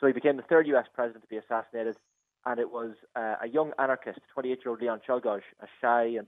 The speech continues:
brooding former steelworker, who assassinated him. So this was a guy who, uh, everything was wrong with the world in his eyes. Uh, he borrowed a weapon, or purchased a thirty-two caliber, uh, gun, um, to assassinate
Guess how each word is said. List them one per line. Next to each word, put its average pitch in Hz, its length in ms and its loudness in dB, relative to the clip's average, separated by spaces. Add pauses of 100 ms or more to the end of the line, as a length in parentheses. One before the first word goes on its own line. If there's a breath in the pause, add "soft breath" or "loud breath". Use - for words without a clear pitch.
(100)
brooding 127 460 -2
former 117 200 -4 (120)
steelworker, 117 480 0 (600)
who 123 80 -2
assassinated 135 520 4
him. 95 140 -12 (100)
So 113 120 -2
this 131 160 -2
was 117 100 -8
a 110 40 -12
guy 104 180 0
who, 104 180 -8 (560)
uh, - 60 -4 (420 loud breath)
everything 160 440 4
was 120 100 -10
wrong 120 220 2
with 110 80 -8
the 107 60 -10
world 101 220 -4
in 101 60 -14
his 107 220 -6
eyes. 107 260 0 (220)
Uh, 107 160 -2 (100)
he 110 60 -16
borrowed 131 320 8
a - 20 -2
weapon, 117 240 6
or - 60 -6
purchased 151 360 0
a - 40 -20
thirty-two 113 340 -4
caliber, 113 420 2 (440)
uh, 107 80 -2 (120)
gun, 117 280 4 (500)
um, 101 420 -4
to - 60 -6
assassinate 110 560 0